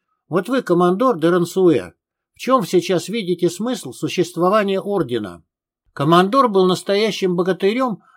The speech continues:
может быть, чуток поменьше доброго, поэтому, когда он поднялся с табурета, пространство в зале ощутимо стало меньше.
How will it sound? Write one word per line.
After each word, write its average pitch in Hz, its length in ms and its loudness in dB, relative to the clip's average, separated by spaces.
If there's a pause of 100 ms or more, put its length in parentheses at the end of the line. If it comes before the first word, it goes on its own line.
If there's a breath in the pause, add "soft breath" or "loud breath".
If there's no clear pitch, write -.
может 190 320 -2
быть, 190 160 -4
чуток 226 400 -2
поменьше 160 480 0
доброго, 156 600 -4 (360)
поэтому, 190 500 0
когда 190 320 0
он 190 120 2
поднялся 185 500 0
с - 80 -12
табурета, 190 600 -2
пространство 180 720 -2
в 160 80 -2
зале 180 340 0
ощутимо 180 500 -4
стало 185 340 0
меньше. 160 580 -2